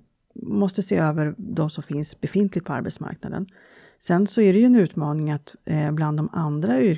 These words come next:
yrkeshögskoleutbildningarna få fram lön i den här hanteringen. För att det är också så att förutsättningarna är ganska olika. Nu är det ju väldigt fokus på, det ser ut som att, eh, liksom, myndigheten beviljas mycket mer pengar.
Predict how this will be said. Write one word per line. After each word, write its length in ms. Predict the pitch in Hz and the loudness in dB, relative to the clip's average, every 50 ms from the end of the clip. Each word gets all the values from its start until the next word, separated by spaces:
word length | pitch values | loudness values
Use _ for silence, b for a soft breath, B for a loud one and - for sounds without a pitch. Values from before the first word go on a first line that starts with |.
| - - 175 - - - - | -2 -8 -10 -10 -12 -12 -8
yrkeshögskoleutbildningarna 840 | - 90 - 147 - - - 151 151 151 - - - 101 - - 160 165 _ _ | -6 -6 -4 -4 -6 -6 -6 -6 -4 -4 -4 -6 -6 -6 -6 -8 -8 -10 _ _
få 180 | - - 165 147 | -8 -6 -6 -6
fram 420 | - - - - - - 165 - | -6 -8 -10 -8 -8 -10 -10 -8
lön 480 | - - 196 254 - - - - 185 165 - b b b b b b - | -4 0 0 0 0 -2 -6 -8 -8 -8 -10 b b b b b b -4
i 140 | - 156 156 | -2 -2 0
den 140 | 147 147 151 | 0 -2 -4
här 100 | 151 - - | -4 -6 -6
hanteringen. 560 | 147 143 143 - - - - - - - 151 | -6 -6 -6 -8 -8 -8 -8 -8 -6 -8 -6
För 120 | - 170 | -4 -2
att 260 | 160 160 - - - _ B B B B B B | -2 -2 -2 -6 -12 _ B B B B B B
det 80 | B 170 | B 0
är 40 | 160 | 0
också 180 | 156 - 208 | 0 0 -4
så 120 | 185 - 170 | -4 -4 -4
att 120 | 160 - | -4 -4
förutsättningarna 720 | - 175 - 110 135 - - 214 220 - - 202 180 170 | -4 -2 -2 -2 -2 -4 -4 -6 -4 -4 -2 -2 0 0
är 40 | 160 | -2
ganska 260 | 156 151 - - - - | -2 -4 -6 -8 -10 -6
olika. 640 | - 170 156 165 165 190 233 240 208 - - - - | -4 -4 -2 0 0 2 2 2 2 0 -4 -4 -2
Nu 300 | 165 175 196 208 - - - - - - | 0 0 0 0 -2 -6 -10 -10 -2 0
är 140 | 190 180 165 | 2 4 4
det 60 | 170 | 4
ju 200 | 165 165 165 165 B B B B B B | 4 2 2 0 B B B B B B
väldigt 220 | B 170 156 151 - | B 0 0 2 2
fokus 400 | - 254 262 - - 247 - - | 2 2 2 2 0 -2 -2 -4
på, 160 | - - - | -6 -6 -4
det 80 | - - | -4 -4
ser 140 | - - 214 269 | 0 2 2 4
ut 100 | 302 - | 2 2
som 140 | - - 165 | 0 -2 -2
att, 160 | 160 - - - _ - | -2 -2 -6 -12 _ -6
eh, 100 | 180 156 | -4 -4
liksom, 220 | 151 147 - 156 160 | -2 -2 -2 0 0
myndigheten 600 | 160 156 156 156 151 165 214 226 220 220 190 175 | 2 2 2 2 2 2 2 2 0 0 0 0
beviljas 400 | 175 156 156 143 147 147 - - | 2 2 0 0 -2 -2 -2 -4
mycket 260 | 151 - - - 156 | -4 -4 -4 -6 -4
mer 160 | 147 143 147 | -4 -4 -4
pengar. 560 | - - - 285 285 202 - - - - 208 | -4 -4 0 2 2 2 2 0 -4 -6 -6